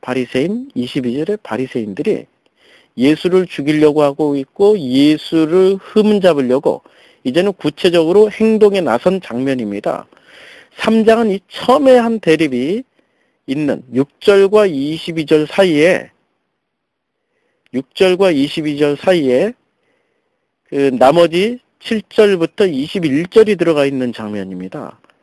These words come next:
그럼 칠 절부터 이십일 절 사이에 무슨 내용이 들어가 있습니까? 칠 절 바닷가,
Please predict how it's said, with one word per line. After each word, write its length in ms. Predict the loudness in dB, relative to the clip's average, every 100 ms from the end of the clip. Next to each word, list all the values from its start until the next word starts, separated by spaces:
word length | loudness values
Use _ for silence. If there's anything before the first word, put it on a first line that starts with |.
| _ _
그럼 140 | -8 -6
칠 200 | -6 2
절부터 440 | 4 4 2 0
이십일 500 | 0 -2 -4 -4 -2
절 260 | 0 2 0
사이에 460 | -2 -2 0 0
무슨 580 | -2 -6 -6 -4 0 2
내용이 260 | 2 2 0
들어가 280 | -2 -2 -2
있습니까? 640 | -4 -10 -8 -6 -8 -8 _ _ -20 _ _ -8
칠 160 | -8 0
절 220 | 0 0
바닷가, 760 | -2 -2 -2 -2 -4 -4 -10